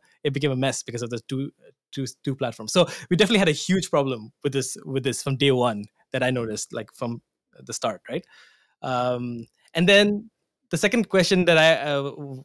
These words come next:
that I was talking about, which is, like, how much is supposed to scale by? So at this point, like, we've started to scale a lot, you know, like, the company's been around for, like, five years.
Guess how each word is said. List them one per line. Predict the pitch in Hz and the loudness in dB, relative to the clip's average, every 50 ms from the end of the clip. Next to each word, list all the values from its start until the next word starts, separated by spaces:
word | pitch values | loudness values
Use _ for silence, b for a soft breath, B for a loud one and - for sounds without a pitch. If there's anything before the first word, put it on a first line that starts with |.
| _ - | _ -12
that | 135 135 139 135 135 | -10 -4 0 2 2
I | 135 | 2
was | 143 139 | 2 2
talking | 147 147 135 147 | 0 0 0 0
about, | 139 131 | 0 0
which | 135 131 - | 0 -2 -2
is, | 135 123 | -4 -2
like, | 139 131 127 123 _ - | -2 -2 -2 -4 _ -6
how | - - 147 | 0 0 2
much | 147 165 156 | 4 4 2
is | 156 - | 2 2
supposed | 156 139 143 131 | 0 -2 -2 -2
to | 139 | -4
scale | - - 170 175 175 151 | -2 2 4 6 6 6
by? | 135 120 120 | 4 0 -2
So | - - 165 143 B B B B B B | 2 2 2 2 B B B B B B
at | B 147 151 | B 0 2
this | 147 214 - | 2 2 2
point, | - 175 165 151 131 123 | 2 2 2 2 0 -2
like, | 123 107 104 | -6 -6 -4
we've | 127 139 127 | -4 -2 -2
started | - 143 127 127 | -2 -2 -4 -4
to | 120 - | -4 -8
scale | - - 147 131 127 117 | -4 0 0 0 0 0
a | |
lot, | 107 107 120 120 113 - - _ _ _ - | -2 -2 0 0 -2 -2 -6 _ _ _ -8
you | 117 123 | -6 -2
know, | 127 139 147 | 0 2 2
like, | 139 127 117 | 2 0 -2
the | - | -2
company's | - 135 139 151 139 127 | -2 0 0 0 2 2
been | 143 135 | 2 2
around | 131 127 131 135 135 135 | 2 2 2 2 0 0
for, | - 139 | -2 -2
like, | 127 123 - | -4 -4 -2
five | - 151 143 143 143 | 0 0 0 2 2
years. | 143 143 143 139 135 135 131 - - | 2 2 2 2 2 -2 -4 -6 -10